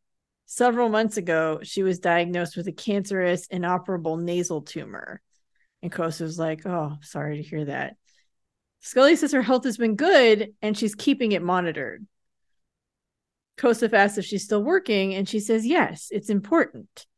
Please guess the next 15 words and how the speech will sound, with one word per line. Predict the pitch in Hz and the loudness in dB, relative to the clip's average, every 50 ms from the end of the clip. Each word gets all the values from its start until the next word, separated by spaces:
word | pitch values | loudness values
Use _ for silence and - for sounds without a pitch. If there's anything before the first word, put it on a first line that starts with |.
| _ _ _ _ _ _ _ _ _ | _ _ _ _ _ _ _ _ _
And | - 202 185 | -6 -6 -4
Kosef | - 254 233 226 226 226 196 - | 0 0 0 2 2 0 -2 0
asks | 175 165 175 - - - - | -2 -2 -2 -4 -8 -14 -10
why. | - 220 262 294 277 196 - - - - 208 - _ _ _ _ _ _ _ _ _ _ | -4 -2 0 0 0 0 -2 -4 -10 -16 -20 -20 _ _ _ _ _ _ _ _ _ _
Scully | - - - 269 269 285 294 254 | -18 -2 2 4 4 4 4 2
seems | 214 - 277 247 226 233 | 0 0 0 0 0 0
to | - | -2
be | 226 214 | -2 -2
kind | 208 - 226 196 | 0 0 0 0
of | 185 175 | 0 -2
tripped | - - - 226 220 - - | -2 0 2 2 2 4 4
up | 214 190 - 151 | 2 2 4 2
by | 170 165 | 0 0
the | - 156 | 0 -2
question. | - - 196 190 - - - 90 85 87 165 - | -2 0 0 0 0 -4 -10 -12 -12 -12 -14 -16